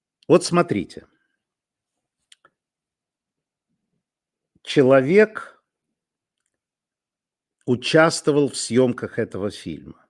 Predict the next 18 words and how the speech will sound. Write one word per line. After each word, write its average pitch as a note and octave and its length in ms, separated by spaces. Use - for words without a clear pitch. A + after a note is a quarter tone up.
Фактически, A2+ 1200
э, G#2 380
фактически A2+ 1200
его, B2 760
ну, C#3 100
фактически D3 540
у B2+ 60
него C#3 240
была C3 240
одна B2 260
из G2+ 100
главных G2+ 460
ролей, G2 340
если E2+ 360
не E2 160
самая F#2 420
главная D#2 520
роль. - 140